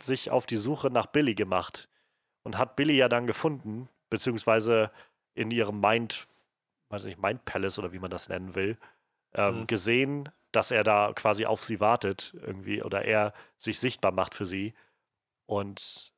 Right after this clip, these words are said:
Speaker 1: dann kriegen wir ja diesen, so ein bisschen Billys Backstory, also wo sie dann von, so in Billys, weiß ich nicht, das ist immer so ein bisschen, das fand ich schon in der letzten Staffel, das ist immer so ein bisschen undurchsichtig, was genau da jetzt eigentlich passiert, so wenn, <laughs> wenn Eleven da,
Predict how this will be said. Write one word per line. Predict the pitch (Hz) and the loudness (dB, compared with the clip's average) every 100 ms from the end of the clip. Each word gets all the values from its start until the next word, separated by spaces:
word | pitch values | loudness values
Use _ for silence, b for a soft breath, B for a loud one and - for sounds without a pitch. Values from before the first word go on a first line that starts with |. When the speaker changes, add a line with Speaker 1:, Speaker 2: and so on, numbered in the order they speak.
| - | -2
Speaker 1:
dann | 107 110 | 0 0
kriegen | - 127 | -2 0
wir | 120 | 4
ja | 120 113 | 4 4
diesen, | 107 101 104 104 104 98 | 0 -6 -8 -8 -10 -10
so | |
ein | 101 | -6
bisschen | 113 120 101 | -6 -6 -2
Billys | 110 101 | -2 -2
Backstory, | - 123 - 104 95 95 98 | 0 0 0 0 0 -2 -4
also | 90 92 90 | -6 -8 -8
wo | |
sie | 95 95 | -6 -4
dann | 98 95 95 B B B _ _ _ - | -4 -6 -14 B B B _ _ _ 0
von, | 110 98 98 95 101 107 _ - | 2 2 -2 -10 -14 -20 _ -10
so | 104 | -6
in | 123 104 | -6 0
Billys, | 127 123 117 - - - _ | 2 2 0 -2 -6 -10 _
weiß | - 104 | -4 -4
ich | 104 | -4
nicht, | 101 - - _ _ _ _ B B | -8 -10 -16 _ _ _ _ B B
das | 151 160 | 4 6
ist | 196 | 6
immer | 208 165 | 8 6
so | 156 | 6
ein | |
bisschen, | 165 - 160 143 | 2 2 0 0
das | - | 4
fand | 170 | 6
ich | 170 | 6
schon | 147 | 4
in | 117 | 4
der | 139 | 4
letzten | - | 4
Staffel, | - 107 120 | 2 2 2
das | 123 | 0
ist | |
immer | 165 | 0
so | 120 | 2
ein | |
bisschen | 123 127 | 0 0
undurchsichtig, | 143 143 113 113 98 104 | 0 4 4 2 -2 2
was | 117 117 | 4 4
genau | - 110 | 4 4
da | 120 | 6
jetzt | 110 - | 6 4
eigentlich | 110 113 | -2 -2
passiert, | - 110 - 117 101 | -2 -2 0 0 0
so | 98 | -4
wenn, | 85 | -8
<laughs> | - 139 - - - - | -10 -12 -8 -6 -6 -4
wenn | 117 110 | -2 0
Eleven | 107 113 110 107 104 | 2 2 2 -4 2
da, | 107 101 | 4 6